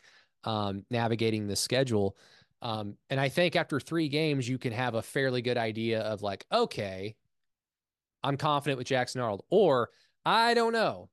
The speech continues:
I don't know. He's, he's a little bit of a, you know, a loose cannon or something. I don't know. So, I mean, I do agree with Alan about Tulane, because one big thing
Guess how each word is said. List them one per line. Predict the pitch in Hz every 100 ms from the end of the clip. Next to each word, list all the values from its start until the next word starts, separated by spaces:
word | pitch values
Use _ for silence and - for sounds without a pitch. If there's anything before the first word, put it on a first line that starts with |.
| _ _ _
I | 131
don't | 160 165
know. | 139 90 78
He's, | 123 113
he's | 131 131 127
a | 131
little | 147 143
bit | 147
of | 143
a, | 139 139 139 127 - _ _ _ _ _ _ _ -
you | 120
know, | 110 110
a | 113
loose | 120 139 -
cannon | 170 135 117 107
or | 98 98
something. | 110 92 98
I | 113
don't | 117 98
know. | 87 90 _ _ _ _ _ -
So, | 147 127 120
I | 127
mean, | 139 135
I | 151
do | 180 214
agree | 139 180
with | 151
Alan | 139 143 131
about | 123 113
Tulane, | - 110 110 104 98
because | 101 - 110 104 98 - -
one | 113 147
big | 139 139
thing | - 135 123 117 110